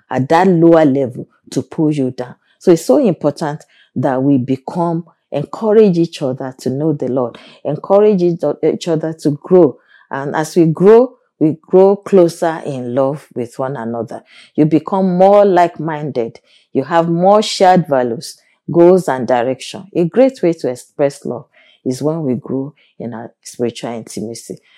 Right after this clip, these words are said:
So to round up, few things to take note of. Spiritual intimacy is about knowing and seeking God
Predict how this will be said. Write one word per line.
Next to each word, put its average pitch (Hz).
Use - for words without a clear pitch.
So 185
to 190
round 220
up, 143
few 208
things 165
to 143
take 190
note 160
of. -
Spiritual 208
intimacy 165
is 151
about 147
knowing 185
and 117
seeking -
God -